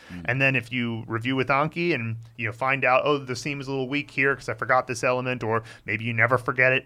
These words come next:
Speaker 2: ever, then you succeed in quickly getting a character down. And if you can do it that quickly, how many can you do a day? Can you do fifteen a day? How about you've been doing it for, uh,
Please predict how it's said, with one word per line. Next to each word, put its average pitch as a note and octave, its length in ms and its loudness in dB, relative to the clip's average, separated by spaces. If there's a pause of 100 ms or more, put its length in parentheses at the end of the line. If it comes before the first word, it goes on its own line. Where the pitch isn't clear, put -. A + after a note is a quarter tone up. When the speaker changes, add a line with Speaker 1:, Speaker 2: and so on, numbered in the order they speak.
Speaker 2:
ever, A#2+ 400 2 (280)
then C3 400 -2 (380)
you D3+ 120 -4
succeed D#3 480 -4
in C3 140 -4
quickly F#3 560 0
getting C#3+ 300 0
a C3 60 0
character C#3+ 440 2
down. A2 280 0
And A2+ 220 -2
if A#2 100 -16
you C3 80 -6
can B2+ 120 -6
do D#3+ 100 0
it C#3+ 80 -2
that C3 140 2
quickly, C3+ 260 -4
how A#2 100 -2
many A#2 160 -4
can A#2 120 -6
you A#2+ 80 -4
do B2 100 0
a A#2+ 60 -2
day? A#2 240 4
Can G2+ 100 -10
you G2+ 80 -6
do G#2 60 -4
fifteen A#2+ 380 -4
a C#3 60 -2
day? D#3 440 0
How C#3+ 120 2
about C#3 200 4
you've B2 120 -4
been B2 120 -6
doing C3+ 220 -2
it B2+ 120 -8
for, A#2+ 240 0 (340)
uh, A2 360 2